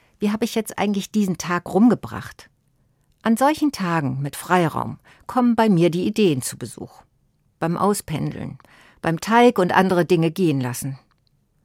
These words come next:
Es ist, als brauchten die Ideen Brutzeiten, damit sie schlüpfen können. Oder eben Lücken, Leerstellen für den Einfall.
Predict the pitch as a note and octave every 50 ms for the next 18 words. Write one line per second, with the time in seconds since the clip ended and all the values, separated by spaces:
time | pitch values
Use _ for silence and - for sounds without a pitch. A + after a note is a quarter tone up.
0 | _ _ _ _ _ _ - G#3+ G3+ - - C#4+ - - A3 G#3+ - - - F#3+
1 | G3+ - - A3+ G3+ G#3 - G3+ G3 - F#3 F#3 G3+ A3 G#3+ - - - A#3 C4
2 | - - - F3+ D#3 D3+ D3+ - F#3 F3+ F#3+ F#3+ G3+ G#3 - - A3+ - - B3+
3 | B3 - - D#3 C#3 - - D#3 - - C#3 - D3+ - _ _ _ _ _ _
4 | _ _ _ - A3+ B3 - - C4+ B3+ B3+ G#3 D3+ D3+ C#3 - C3+ A#2 - -
5 | _ _ _ G#3+ A#3+ C4+ C#4+ C#4 - - - G#3 G3+ G3 F#3+ F#3+ F#3+ - G3+ F#3
6 | G3+ G3+ - - C3 B2+ B2+ C3+ - - - - - C#3